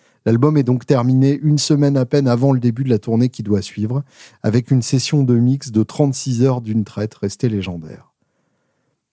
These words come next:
L'album est enregistré sur vingt-quatre pistes plutôt que les seize pistes des albums précédents. Plus que jamais, le groupe utilise le studio comme laboratoire d'expérimentation qui leur permet de concevoir des tapisseries sonores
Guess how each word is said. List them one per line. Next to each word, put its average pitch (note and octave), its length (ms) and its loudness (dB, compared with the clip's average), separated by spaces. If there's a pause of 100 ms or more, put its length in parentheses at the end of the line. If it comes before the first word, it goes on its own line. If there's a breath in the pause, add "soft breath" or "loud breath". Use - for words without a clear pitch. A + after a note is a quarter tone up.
(160)
L'album C3+ 360 2
est D3+ 120 0
enregistré C3 500 0
sur A#2 200 -2
vingt-quatre C#3 460 0
pistes - 460 -10
plutôt C3+ 280 -2
que C#3 120 0
les A#2 120 2
seize B2+ 280 -2
pistes D3 260 -4
des G#2+ 180 0
albums A#2 260 0
précédents. G2 500 -6 (400)
Plus C#3+ 180 -2
que C#3+ 120 2
jamais, A2+ 360 0
le A#2 160 0
groupe B2+ 260 0
utilise C3 400 -2
le B2+ 120 2
studio C#3 340 -2
comme A2 220 0
laboratoire B2 600 0
d'expérimentation A2 960 -2 (420 loud breath)
qui B2+ 100 -2
leur A#2 140 2
permet C#3+ 280 2
de - 40 -10
concevoir C3 540 0
des A2+ 120 -2
tapisseries C#3 520 -2
sonores G2 540 -4